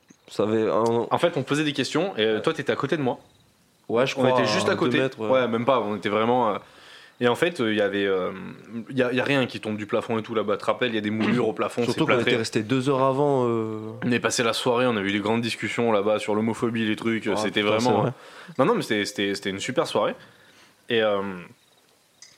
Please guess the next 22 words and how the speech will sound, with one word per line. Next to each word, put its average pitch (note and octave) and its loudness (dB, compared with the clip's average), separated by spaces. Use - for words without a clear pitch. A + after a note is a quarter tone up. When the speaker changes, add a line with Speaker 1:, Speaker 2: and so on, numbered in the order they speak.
Speaker 2:
et G#2+ 0
en G2+ 2
fait, D#3 -2
il - -4
y A2 4
a F#2+ 0
un - 0
moment, A#2+ 2
effectivement, B2+ -2
pendant C#3 0
le, A#2 0
pendant C#3+ 0
les, B2 0
les A2 -2
questions, D#3 -2
c'était, A2+ -2
euh, G#2 2
un G#2+ 2
membre C#3 2
de A#2+ 0
l'équipe, A2+ -4
Anto, B2 0